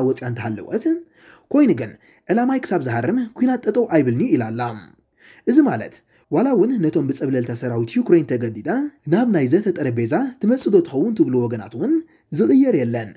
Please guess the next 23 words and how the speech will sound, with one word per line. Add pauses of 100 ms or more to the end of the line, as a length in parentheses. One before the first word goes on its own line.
(200)
እቲ
ሓቂ (220)
እዚ
እዩ
ፍለጥዎ
እዩ
ዘስምዕ። (840)
ናይ
መንግስቲ
ክሬምሊን
ኣፈኛ (200)
ዲሜትሪ
ፔስኮቭ (100)
ንጋዜጠኛታት
ኣብ
ዝሃቦ
መግለጺ፣ (760)
ኩናት
ዩክሬንን
ሩስያን (120)
ኣብ
ዝጀመረሉ
እዋን